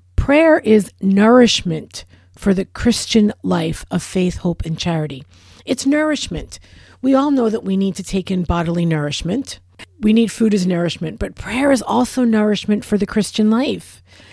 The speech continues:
If we want to live a life full of faith, hope, and charity, then we need to start with whatever is going to fuel us to have that life. And that is, that is prayer. So I turned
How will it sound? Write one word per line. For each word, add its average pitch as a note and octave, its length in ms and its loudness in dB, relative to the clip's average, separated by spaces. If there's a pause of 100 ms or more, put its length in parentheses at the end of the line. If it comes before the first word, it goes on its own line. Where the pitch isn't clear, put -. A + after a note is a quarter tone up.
(280)
If G#3+ 140 -6
we B3+ 140 6
want C#4 260 2
to C4 100 -6
live A#3+ 180 2
a A#3 60 2
life G#3 340 0
full G#3 340 -2
of G#3 80 -4
faith, G#3+ 340 2
hope, - 200 0
and F#3+ 140 0
charity, F#3+ 580 0 (280)
then G3+ 120 2
we G#3 100 4
need G#3+ 200 2
to G#3+ 100 -4
start G3 500 0
with G3+ 260 0 (960)
whatever G3 520 4
is G3 100 2
going F#3+ 220 2
to E3+ 80 0
fuel D#4 420 4
us F3+ 320 -2 (280)
to - 80 -6
have G3 400 -4
that F#3 180 0
life. E3+ 340 -4 (300)
And F3+ 160 4
that G3+ 260 2 (100)
is, F3+ 460 2 (180)
that F3+ 220 -2
is F3 200 -2
prayer. F3 520 2 (720)
So - 140 -10
I B3+ 80 -2
turned F#4+ 500 -2